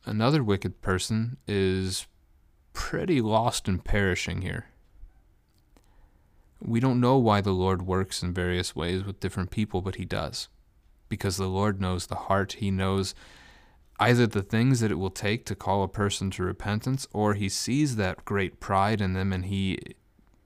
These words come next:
he gives them the desires of their wicked heart. He gives them over to their destruction. We just, we don't know all things, and so it's a dangerous one. We can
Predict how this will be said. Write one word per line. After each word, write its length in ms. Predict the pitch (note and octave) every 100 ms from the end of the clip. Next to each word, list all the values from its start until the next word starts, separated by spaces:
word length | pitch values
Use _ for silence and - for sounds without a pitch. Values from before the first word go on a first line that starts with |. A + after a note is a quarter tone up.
| -
he 140 | -
gives 320 | A2+ G#2+ G#2 G2+
them 140 | F#2
the 60 | F2+
desires 560 | F2+ F2 F2+ F2+ F2+
of 80 | F#2
their 120 | F2+
wicked 280 | F2+ - -
heart. 280 | - F2+ -
He 100 | -
gives 320 | E2+ G#2 G2 F2+
them 120 | F2+
over 320 | A2 A#2 G2
to 120 | - F2+
their 140 | F2
destruction. 680 | - - F2+ F#2 - - C#3 _ _ _ _ _ _ _ _ _ _
We 120 | A2+
just, 240 | A2+ G#2+ - - _
we 300 | - - G#2+
don't 220 | G#2+ -
know 360 | G#2+ G2+ G2 G#2+ - _ _ _ _ _ -
all 180 | G2 E2+
things, 400 | - F2 F2 F2+
and 120 | F#2
so 160 | F#2+
it's 220 | G2 G2+ G#2+
a 80 |
dangerous 600 | A2+ G#2+ C3 A#2+ F#2+ -
one. 220 | F#2 F#2+ G#2+ _
We 140 | G2 A2
can 280 | D3+ C#3+